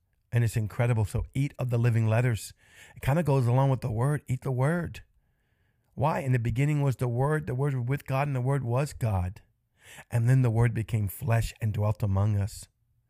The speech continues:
And then I love that part that Yahweh showed me. Because the word became flesh and dwelt among us,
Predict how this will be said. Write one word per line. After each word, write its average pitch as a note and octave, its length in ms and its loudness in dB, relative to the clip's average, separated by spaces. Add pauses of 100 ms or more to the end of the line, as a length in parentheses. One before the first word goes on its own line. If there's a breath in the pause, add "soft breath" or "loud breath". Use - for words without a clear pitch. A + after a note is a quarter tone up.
(300 loud breath)
And A2 140 2
then B2 80 6
I A2 80 4
love A2+ 280 2
that - 180 -4
part A2+ 220 4
that G2 120 -8
Yahweh A2 360 2
showed G#2+ 320 -2
me. G2+ 180 2 (280 loud breath)
Because B2 380 0
the B2 120 -2
word A#2+ 260 0
became A#2 320 -2
flesh A#2+ 400 -4
and A#2 120 -4
dwelt A#2+ 300 -4
among B2+ 340 0
us, C#3 200 -4